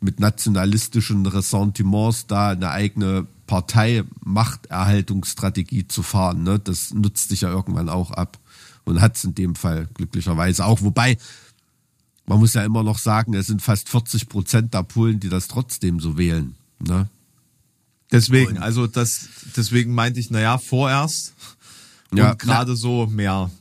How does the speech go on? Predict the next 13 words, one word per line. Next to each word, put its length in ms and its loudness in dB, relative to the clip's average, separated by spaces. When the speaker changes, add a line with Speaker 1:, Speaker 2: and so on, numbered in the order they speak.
Speaker 2:
Die 80 -2
Speaker 1:
Ja, 220 6
ja, 280 4
es 180 -4
ist 160 -2
schon 320 2
im 260 -2
eisernen 600 0
Griff 280 -4
des 200 -4
Katholizismus, 1040 0
dieses 380 -4
Land, 440 0